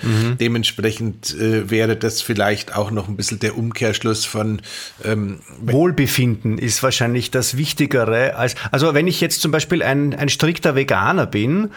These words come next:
Speaker 1: und ich, äh, sehe einen Horrorfilm nebenbei, wo gerade Menschen geschlachtet werden, dann wäre das wahrscheinlich für mein Wohlbefinden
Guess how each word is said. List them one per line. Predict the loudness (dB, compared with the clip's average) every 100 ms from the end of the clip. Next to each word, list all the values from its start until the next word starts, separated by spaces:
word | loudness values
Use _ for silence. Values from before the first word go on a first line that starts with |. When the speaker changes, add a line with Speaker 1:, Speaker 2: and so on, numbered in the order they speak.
| -14 -4
Speaker 1:
und | -2 0
ich, | -2
äh, | -4 -2 0 2 2
sehe | 2 2 4 4
einen | 2 2 4
Horrorfilm | 4 4 2 2 0 2
nebenbei, | 0 0 2 4 2 2
wo | 0
gerade | 2 2 2
Menschen | 2 0 0 0 0
geschlachtet | 0 0 0 0 -2 -2
werden, | 0 2 2
dann | 0 0
wäre | 0 0 0
das | -2 -2
wahrscheinlich | -2 -2 -2 -2 -2
für | -2
mein | 0 0 0 0
Wohlbefinden | 0 0 0 -2 0 0 0 -2 -4